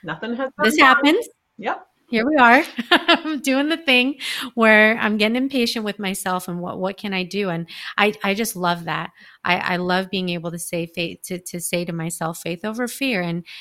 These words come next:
Speaker 2: and persevere, and, you know, and, and be able to take that, that step and, and feel good about it.
Speaker 1: Yeah.
Speaker 2: That's the, that's the thing is I, I wanna feel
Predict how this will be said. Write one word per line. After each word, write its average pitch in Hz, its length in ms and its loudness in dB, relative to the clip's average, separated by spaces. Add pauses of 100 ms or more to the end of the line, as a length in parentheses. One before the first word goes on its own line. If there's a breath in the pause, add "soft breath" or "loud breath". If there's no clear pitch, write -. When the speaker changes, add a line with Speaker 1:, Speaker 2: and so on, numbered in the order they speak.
(160 loud breath)
Speaker 2:
and 165 240 -4
persevere, 175 720 -2
and, 185 400 -8
you 185 120 -4
know, 165 300 -2 (440 loud breath)
and, 175 200 -4
and 170 160 -2
be 165 160 -4
able 165 160 -4
to 175 140 -12
take - 340 -8
that, 160 300 -4 (240)
that 170 240 -4
step 170 360 0
and, 170 180 -6
and 190 180 -6
feel 208 220 0 (160)
good 175 560 0 (340)
about 165 400 -2
it. - 200 -10
Speaker 1:
Yeah. 165 100 -14 (100)
Speaker 2:
That's 208 320 2
the, 202 200 0 (140)
that's 262 440 4
the 214 100 0
thing 208 320 -2
is 160 160 -4
I, 170 140 -2 (200)
I 175 140 -2
wanna 190 280 -4
feel 170 720 -6